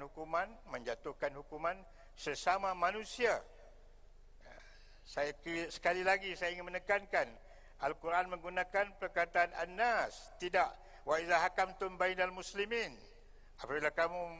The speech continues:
uh, melakukan hukuman sesama muslim. Tidak, "annas." Menunjukkan bagaimana sifat universal Islam dalam konteks untuk membina sebuah negara madani,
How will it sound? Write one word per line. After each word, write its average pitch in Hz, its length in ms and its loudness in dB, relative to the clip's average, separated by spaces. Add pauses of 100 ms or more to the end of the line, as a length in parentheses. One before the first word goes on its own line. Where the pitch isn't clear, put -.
(160)
uh, 139 380 -6 (100)
melakukan 165 560 0
hukuman 175 320 -4
sesama 180 400 -2
muslim. 208 320 -4 (280)
Tidak, 170 320 4
"annas." 214 680 0 (380)
Menunjukkan 190 480 -2
bagaimana 185 480 0
sifat - 560 -2
universal 175 720 2
Islam 185 400 4 (400)
dalam 165 320 2
konteks 202 480 -2
untuk 180 260 -4
membina 170 540 0 (160)
sebuah 165 400 0
negara 151 400 4
madani, 131 500 0